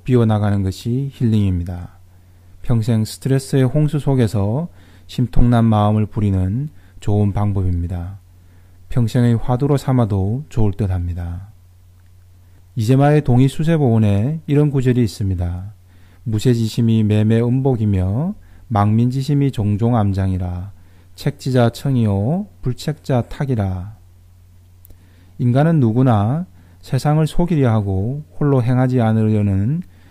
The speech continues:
게으름이 마음 깊이 깊이 숨어 있으니 이를 깨달아야 한다.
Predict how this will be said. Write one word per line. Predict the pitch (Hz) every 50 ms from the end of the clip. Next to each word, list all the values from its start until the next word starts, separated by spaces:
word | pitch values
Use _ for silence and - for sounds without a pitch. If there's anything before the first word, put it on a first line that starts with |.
| - - -
게으름이 | - 110 107 107 110 110 110 104 98 92 98 113 143 160 - - -
마음 | 127 107 98 101 107 113 120 120 107
깊이 | - 147 143 - - - 151 147 147 139
깊이 | 135 127 - - - 123
숨어 | 117 - - 139 135 123
있으니 | 110 101 - 117 107 98 95 92 110 143 151 - - - - - - - -
이를 | 139 139 143 139
깨달아야 | - - 139 135 120 123 127 127 117 104 98
한다. | 95 90 87 90 90 90 92 98 107 -